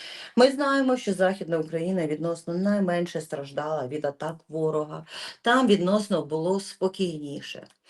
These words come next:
А, і зараз прийшов такий час,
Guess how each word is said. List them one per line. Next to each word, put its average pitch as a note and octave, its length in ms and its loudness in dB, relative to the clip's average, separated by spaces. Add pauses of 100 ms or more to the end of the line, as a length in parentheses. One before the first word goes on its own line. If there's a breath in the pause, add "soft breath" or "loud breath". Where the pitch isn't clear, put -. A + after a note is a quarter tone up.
(560 loud breath)
А, E3+ 480 2 (160)
і A3+ 320 4
зараз G3 600 2 (180)
прийшов G3+ 380 2
такий E3+ 300 -6
час, - 500 -8